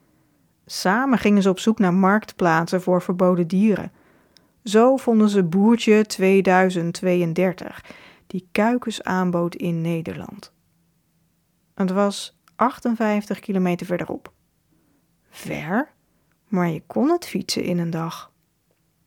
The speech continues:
Twee weken na een deal te hebben gesloten met Boertje tweeduizend tweeëndertig zaten Fenna en haar vriendin op een zaterdagmorgen om half zeven 's ochtends, twee uur eerder waren ze vanaf Fenna's huis vertrokken,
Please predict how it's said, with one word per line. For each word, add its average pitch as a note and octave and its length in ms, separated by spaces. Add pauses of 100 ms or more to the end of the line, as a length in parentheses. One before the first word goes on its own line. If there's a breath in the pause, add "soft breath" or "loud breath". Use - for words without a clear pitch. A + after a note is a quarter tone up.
(680)
Twee D4 380
weken F3 380
na A3 240
een F#3+ 80
deal G#3 200
te C4 120
hebben A3 240
gesloten A#3 560
met F3 180
Boertje G3 360
tweeduizend F3+ 560
tweeëndertig E3+ 720
zaten F#3 340
Fenna A3+ 460
en B3 200
haar F#3 160
vriendin F3+ 440
op B3 120
een F3+ 120
zaterdagmorgen G3 1080
om F#3+ 120
half G#3 360
zeven F#3 320
's - 80
ochtends, B3 520 (500)
twee A3 300
uur G#3+ 140
eerder B3+ 360
waren F3 300
ze F3+ 100
vanaf E3 280
Fenna's E3+ 360
huis E3+ 240
vertrokken, G3+ 600